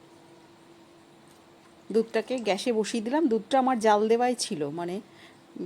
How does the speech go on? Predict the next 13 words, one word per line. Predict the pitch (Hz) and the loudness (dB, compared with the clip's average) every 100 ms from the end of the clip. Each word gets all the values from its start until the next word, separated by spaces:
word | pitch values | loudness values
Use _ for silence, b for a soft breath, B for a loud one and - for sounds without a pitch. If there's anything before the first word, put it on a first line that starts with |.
| - | 0
কাঁচা | 208 226 254 | 2 4 2
দুধ | 240 190 160 | 0 -2 -2
না | 143 | -4
এটা। | - - - - - - - - - - - - | -6 -10 -14 -20 -20 -20 -20 -20 -20 -20 -16 -2
এবার | 208 240 247 | 4 4 6
পাউরুটির | 208 220 226 262 - | 6 6 4 0 4
সাইডটা | 220 226 208 262 269 | 6 4 2 -2 0
কেটে | 233 247 262 | 0 0 2
দিয়ে | 427 247 | 2 2
ছোট | - 285 349 | 0 0 2
ছোট | 349 285 311 311 | 2 2 2 4
পাউরুটি | 262 254 202 240 233 | 6 4 2 0 2
যেগুলো, | 202 190 | 2 2